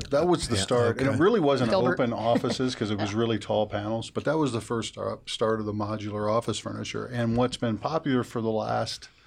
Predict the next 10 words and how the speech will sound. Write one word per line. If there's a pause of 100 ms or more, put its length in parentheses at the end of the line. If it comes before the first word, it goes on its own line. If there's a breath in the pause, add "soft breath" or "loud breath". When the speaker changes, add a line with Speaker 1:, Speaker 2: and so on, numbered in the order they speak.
(680 soft breath)
Speaker 1:
ten
years
or
so
is
this
open
office
concept. (1300)
Um,